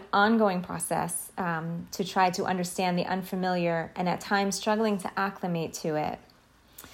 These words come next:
As you said, culture shock is not a linear process. Um, it can feel like a roller coaster at times, as students may cycle through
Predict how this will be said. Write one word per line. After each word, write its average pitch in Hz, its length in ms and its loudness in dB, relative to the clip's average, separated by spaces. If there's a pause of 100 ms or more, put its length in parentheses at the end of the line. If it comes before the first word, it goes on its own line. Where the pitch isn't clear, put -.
(320)
As 220 200 4
you 233 100 4
said, 185 500 4
culture 208 320 0
shock 202 240 2
is 185 100 0
not 185 240 4
a 180 40 2
linear 190 260 0
process. 175 840 -2 (120)
Um, 175 220 -2
it 190 120 -2
can 185 220 0
feel 185 180 -2
like 202 160 2
a 226 40 2
roller 196 260 4
coaster 202 340 0
at 208 140 2
times, 185 580 -2
as - 160 -4
students 190 460 0
may 185 100 0
cycle 180 480 0
through 175 540 -2